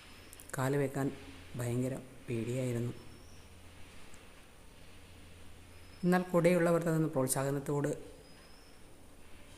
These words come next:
ഒപ്പം തന്നെ ഞാൻ ധൈര്യം സംഭരിച്ച് ഒരു സ്റ്റെപ്പ് എടുത്ത് വെച്ചു.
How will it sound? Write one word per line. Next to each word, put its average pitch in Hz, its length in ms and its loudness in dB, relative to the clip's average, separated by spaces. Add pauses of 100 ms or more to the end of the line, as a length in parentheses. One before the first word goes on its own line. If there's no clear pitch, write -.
(800)
ഒപ്പം 135 360 2
തന്നെ 113 200 2 (960)
ഞാൻ 135 140 2
ധൈര്യം 131 360 0
സംഭരിച്ച് 127 600 0 (960)
ഒരു 131 100 2
സ്റ്റെപ്പ് - 320 2
എടുത്ത് 131 220 -2
വെച്ചു. 127 320 0